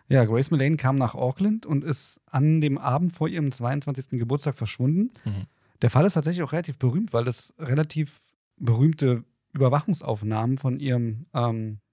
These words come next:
Speaker 1: ja, letzten Date tatsächlich gibt. Sie hatte sich in Auckland über eine relativ berühmte Dating-App mit, ähm, ja, leider muss man sagen, ihrem späteren Mörder verabredet.
Speaker 2: Aber ist auch gefährlich manchmal, so eine Dating-App.
Speaker 1: Ja, mega.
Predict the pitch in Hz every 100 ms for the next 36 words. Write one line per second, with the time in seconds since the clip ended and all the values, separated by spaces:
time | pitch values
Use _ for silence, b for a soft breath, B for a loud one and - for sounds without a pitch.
0 | _ _ 123 104 92 _ _ 113 - -
1 | 131 143 113 - _ 107 - 95 104 -
2 | 143 - - 117 143 151 143 139 131 165
3 | 165 156 139 131 123 117 107 104 135 175
4 | 170 - 123 110 139 202 - 175 160 156
5 | _ 123 113 170 190 160 160 165 - -
6 | 131 139 - - 131 131 135 127 - B
7 | B B B B _ 135 180 104 107 123
8 | 151 165 151 143 143 147 151 143 139 139
9 | 131 _ _ - 135 135 135 127 131 101
10 | 92 - - - - 120 139 156 - -
11 | 87 98 - - - - - - - -
12 | - - - - 104 - - - 107 101
13 | 95 98 95